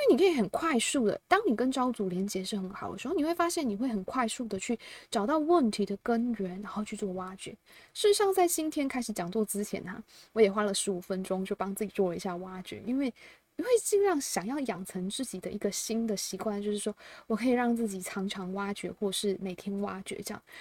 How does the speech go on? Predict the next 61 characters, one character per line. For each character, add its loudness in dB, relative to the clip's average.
所 4
以 10
其 12
实 12
事 2
实 8
上 6
在 6
今 2
天 4
讲 -2
座 -2
之 -4
前， -6
大 -4
概 -4
前 -4
十 -2
五， -4
呃， -4
前 2
三 0
十 0
分 -2
钟 0
的 0
时 -4
候， 0
我 2
先 -2
花 -6
了 0
一 0
个 0
十 -2
五 0
分 -2
钟 0
去 2
处 2
理 2
我 0
自 -2
己 -4
最 6
近 2
想 -4
要 -2
处 0
理 2
的 -6
议 -2
题， -6
然 -2
后 2
呢， 4
才 -6
开 -2
始， -2
哎， -2
慢， -2